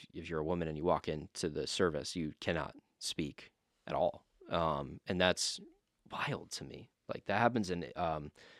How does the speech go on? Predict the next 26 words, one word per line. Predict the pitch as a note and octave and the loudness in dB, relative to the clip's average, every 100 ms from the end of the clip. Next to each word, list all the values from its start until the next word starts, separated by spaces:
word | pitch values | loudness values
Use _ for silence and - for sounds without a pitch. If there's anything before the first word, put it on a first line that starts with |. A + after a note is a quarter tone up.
| - - - - | -20 -20 -20 -8
in | E2+ | 0
Islam | G#2 - D3 D3+ C3 - | 2 8 8 8 2 2
sometimes, | A#2+ A#2 A#2 A#2 A#2 - - - - | 2 6 8 8 4 2 -2 -6 2
um, | F2+ E2+ E2+ F2 | 6 6 6 2
and, | F2+ | 0
but | E2+ | 2
there | F2 | 6
are | F2 | 6
even | F2+ D#2+ | 4 2
some | - E2+ | 0 0
church | F#2+ E2+ | 0 0
contexts | D2 C2+ - - | -2 -2 -4 -2
where | E2+ | 0
that | D2+ | 0
would | |
be | D2+ | -2
the | - | -6
case, | - F#2 - - | -4 -4 -6 -4
um, | E2 D2+ D#2 - - | -4 -4 -6 -10 -8
some | - | -6
Christian | E2 D#2+ D#2 | -4 -4 -4
church | D2+ D2+ | -6 -8
contexts, | - D#2+ - - - | -8 -8 -6 -6 -2
and | E2+ | 4
that's, | F#2+ - - | 4 2 0
uh, | C#2+ C2+ | 2 0